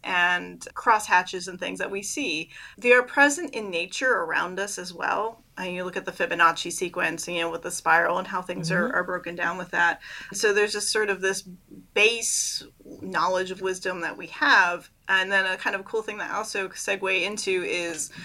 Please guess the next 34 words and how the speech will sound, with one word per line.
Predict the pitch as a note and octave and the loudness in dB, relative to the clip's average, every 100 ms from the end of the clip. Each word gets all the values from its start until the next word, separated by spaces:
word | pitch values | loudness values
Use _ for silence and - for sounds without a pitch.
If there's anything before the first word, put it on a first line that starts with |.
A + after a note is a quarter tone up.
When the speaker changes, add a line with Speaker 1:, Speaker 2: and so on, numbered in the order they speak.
| - - | -16 -2
Speaker 1:
Genevieve | G3+ A#3 A3 G#3 | 2 4 4 0
von | F#3+ F#3 | 2 2
Petzinger | - G#3 A3 G3+ G3 F#3 F3 | 2 0 0 -4 0 2 2
and | F3 | 0
her | F3 F3+ | -4 -6
thirty-two | G3 G3+ G3+ - F#3 | -2 -2 -4 -8 -8
signs. | F#3 - E3+ E3 D#3+ D3 C#3+ - - | -4 -2 2 4 2 -2 -4 -6 -8
She | F#3 | -2
wrote | G3 F3+ | -2 -2
the | |
book, | - F#3 - | -6 -8 -10
The | |
First | E3+ C#4 C#4+ | 2 2 4
Signs, | G#3+ G3 F#3 F3+ F3+ | 4 6 4 0 -4
and | - F#3+ | -6 -6
for | F3 | -6
folks | F#3+ F3+ | -8 -8
who | F3 | -6
wanna | F3+ | -6
check | F3 F3 E3+ | -6 -6 -4
out | E3+ | -6
the | - | -6
ted | - G3+ G3+ | -4 -4 0
Talk, | F#3+ F3+ - | 0 0 -2
thirty-two | F#3+ F#3 F#3 A#3+ | -4 -4 -6 -8
Signs, | A#3 E3 D3+ D#3 E3+ - - - - _ | 2 4 4 2 -6 -14 -14 -14 -18 _
it's | A3+ A3 - - | 2 2 -2 -6
these | G3+ G#3 G3+ G3 G3 - _ _ - | -6 -4 -4 -4 -4 -8 _ _ -18
symbols | - - C4+ A#3 | -4 0 2 2
and | A3 G3+ | 0 4
marks | A#3+ G3+ F3+ - | 6 6 4 -2
that | G3+ F#3 | 0 0
are | - F#3+ | 2 0
repeated | F#3 - B3+ A#3+ F#3 F3+ | -2 -6 -4 0 2 0